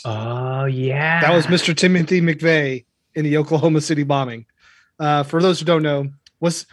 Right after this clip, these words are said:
Speaker 2: was he a white nationalist?
Speaker 1: I don't
Speaker 2: Or
Speaker 1: think so.
Speaker 2: Yeah, I don't know
Speaker 1: I,
Speaker 2: if
Speaker 1: I
Speaker 2: he
Speaker 1: think
Speaker 2: was.
Speaker 1: he was anti-government.
Speaker 2: Yes, yeah, he was a, <clears throat> yes, okay. Um, <laughs> so Top Dog comes out nine days after that. Uh,
Speaker 1: Ooh.
Speaker 2: the plot,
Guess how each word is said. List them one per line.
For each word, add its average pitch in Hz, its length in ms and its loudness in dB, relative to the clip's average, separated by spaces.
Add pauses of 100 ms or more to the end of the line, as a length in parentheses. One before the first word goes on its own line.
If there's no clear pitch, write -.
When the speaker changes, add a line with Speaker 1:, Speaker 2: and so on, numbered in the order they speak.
Speaker 2:
was 185 140 4
he 277 120 4
a 359 60 2
white 240 240 2
nationalist? 202 840 -2 (960)
Speaker 1:
I 156 120 2
don't 165 140 4
Speaker 2:
Or - 40 0
Speaker 1:
think 123 240 -2
so. 101 340 -2
Speaker 2:
Yeah, 165 120 0
I 175 40 2
don't 202 120 0
know 180 80 0
Speaker 1:
I, 165 40 0
Speaker 2:
if 151 80 -6
Speaker 1:
I - 40 -2
Speaker 2:
he 151 60 2
Speaker 1:
think 139 120 0
Speaker 2:
was. - 80 0
Speaker 1:
he - 140 -4
was 135 100 0
anti-government. 107 640 -2 (120)
Speaker 2:
Yes, 185 360 -2
yeah, 156 180 2
he 170 140 0
was 156 160 0
a, 139 220 0 (160)
<clears throat> - 580 -4
yes, 175 420 -4
okay. 160 320 0 (360)
Um, 160 420 2 (380)
<laughs> - 320 -20
so 180 160 0
Top 277 300 0
Dog 156 320 0
comes 160 220 -4
out 156 220 0 (160)
nine 240 240 2
days 277 240 0
after 202 260 0
that. 135 360 -4 (240)
Uh, 143 340 2
Speaker 1:
Ooh. 135 540 0 (180)
Speaker 2:
the 170 100 -4
plot, 262 560 0